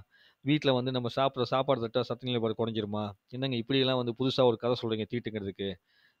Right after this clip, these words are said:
அப்படின்னு சொல்லி வந்தீங்க அப்படின்னா, நம்ம முன்னாடி இருக்கக்கூடிய சாஸ்திரவாதிகள் இருந்து பல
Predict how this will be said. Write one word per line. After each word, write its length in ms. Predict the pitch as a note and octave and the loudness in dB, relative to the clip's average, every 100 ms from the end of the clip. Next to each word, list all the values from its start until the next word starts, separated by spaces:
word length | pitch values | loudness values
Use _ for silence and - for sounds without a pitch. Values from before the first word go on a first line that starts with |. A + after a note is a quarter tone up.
| _ | _
அப்படின்னு 360 | A2 A2 C3 B2 | -4 -2 -2 0
சொல்லி 200 | A#2 A2 | 2 2
வந்தீங்க 320 | G#2+ A2+ A2+ | 2 0 -2
அப்படின்னா, 380 | G2+ F#2+ F#2 G#2 A2 A2+ - _ _ _ | -4 -6 -6 -4 -2 -4 -10 _ _ _
நம்ம 220 | A2 A2 A2+ A2 G#2+ A2+ - _ _ - | -6 -2 0 0 0 -2 -8 _ _ -8
முன்னாடி 360 | B2+ C#3+ C#3+ | -2 2 4
இருக்கக்கூடிய 380 | B2+ B2 B2 A#2+ | 4 2 4 4
சாஸ்திரவாதிகள் 760 | A2+ B2+ B2+ - B2 A#2+ A#2 A2+ | 4 0 0 2 4 4 2 0
இருந்து 220 | A#2 C3 | -2 -2
பல 160 | B2 A2+ | 2 2